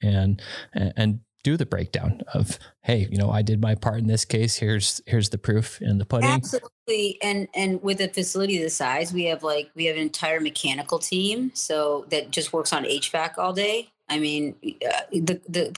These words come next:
Speaker 2: cultivator is only gonna be as, I mean, they, what are you gonna do? If you have two A C, two out of four A Cs that are out, your room's not gonna dehumidify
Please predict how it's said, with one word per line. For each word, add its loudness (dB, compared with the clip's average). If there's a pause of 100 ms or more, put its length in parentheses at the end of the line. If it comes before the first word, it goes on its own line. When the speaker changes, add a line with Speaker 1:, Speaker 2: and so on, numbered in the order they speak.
(100)
Speaker 2:
cultivator 0
is -4
only -2
gonna 0
be 0
as, -2
I -2
mean, 0
they, 0
what -2
are 0
you 0
gonna -2
do? 0
If -12
you 2
have -2
two -4
A 0
C, 0
two -2
out 0
of -8
four -2
A 0
Cs -2
that -2
are -4
out, -2 (420)
your -4
room's -2
not -2
gonna 0
dehumidify -4